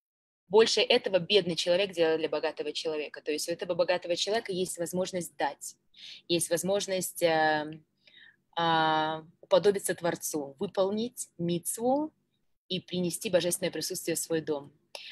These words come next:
Поэтому, когда к вам на порог, друзья, приходит, э, гость, то встречайте его с улыбкой, потому что это огромнейший подарок от Всевышнего,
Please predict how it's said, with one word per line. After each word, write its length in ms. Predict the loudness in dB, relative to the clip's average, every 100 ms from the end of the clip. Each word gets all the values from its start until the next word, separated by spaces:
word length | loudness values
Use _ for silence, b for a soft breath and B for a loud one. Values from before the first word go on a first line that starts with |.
| 0
Поэтому, 320 | 2 2 0
когда 240 | 2 4 2
к 100 | 4
вам 200 | 4 4
на 100 | 2
порог, 440 | 2 4 4 2
друзья, 400 | -4 0 4 4
приходит, 600 | 2 0 2 2 2 -2 2
э, 300 | 4 4 2
гость, 640 | 4 6 6 2 -4 -14 _ _ _ _ _ _ -12 -12 _ 2
то 600 | 6 10 10 10 10 8
встречайте 520 | 4 2 6 6 4
его 80 | -4
с 120 | -2
улыбкой, 580 | -2 -2 0 0 0 -4 _ B B B B -2
потому 240 | 0 0
что 120 | 0 0
это 160 | 2
огромнейший 760 | 2 2 2 0 0 2 2 0
подарок 580 | 0 0 2 2 0 -4
от 120 | -4
Всевышнего, 840 | -6 -4 -2 -2 -2 -2 -2 -4